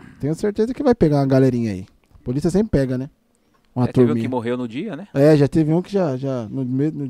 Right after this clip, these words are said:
Speaker 1: dia
Speaker 2: pega,
Speaker 1: mesmo.
Speaker 2: pega. Mas aqui o negócio que eu falo pra vocês. Eu tava na escola de sargento, tive uma experiência terrível.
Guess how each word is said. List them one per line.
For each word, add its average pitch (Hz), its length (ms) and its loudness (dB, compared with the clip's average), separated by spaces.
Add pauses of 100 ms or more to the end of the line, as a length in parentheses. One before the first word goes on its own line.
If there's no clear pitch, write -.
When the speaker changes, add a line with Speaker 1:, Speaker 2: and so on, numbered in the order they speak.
Speaker 1:
dia - 80 -4
Speaker 2:
pega, 196 260 0
Speaker 1:
mesmo. 165 100 -12
Speaker 2:
pega. 131 240 -8
Mas 220 160 -12
aqui 320 240 -16
o 247 40 -12
negócio 131 300 -10
que - 60 -20
eu - 20 -20
falo 98 120 -14
pra 101 120 -16
vocês. 92 360 -12
Eu 113 380 -8
tava 127 160 -4
na 135 80 -2
escola 127 220 -2
de 123 60 -8
sargento, 110 280 -6
tive 120 120 -16
uma 127 40 -4
experiência 95 480 -8 (100)
terrível. 92 420 -8